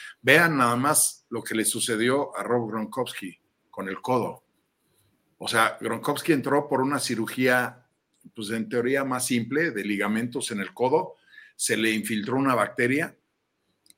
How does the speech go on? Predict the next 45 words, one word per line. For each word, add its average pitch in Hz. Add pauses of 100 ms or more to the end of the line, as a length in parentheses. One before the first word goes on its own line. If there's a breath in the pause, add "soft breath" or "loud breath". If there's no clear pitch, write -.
y, 98
este, 95
y 101
es 117
terrible 120
porque 104
es 113
una 127
bacteria 120
que -
se 110
va 107
comiendo 113
el 101
hueso 98
y 90
el 87
músculo 92
y 95
no 104
sé -
qué, 107
¿no? 104 (520 loud breath)
Pero 113
cuando 113
se 113
le 110
llegaba 143
la 147
hora 160
de 123
jugar, 127
oye, 143
ahí 156
traes 151
todavía 151
la 151
bacteria 143
y 131
no 143
sé 135
qué, 160
pues 110
a 107
ver, 127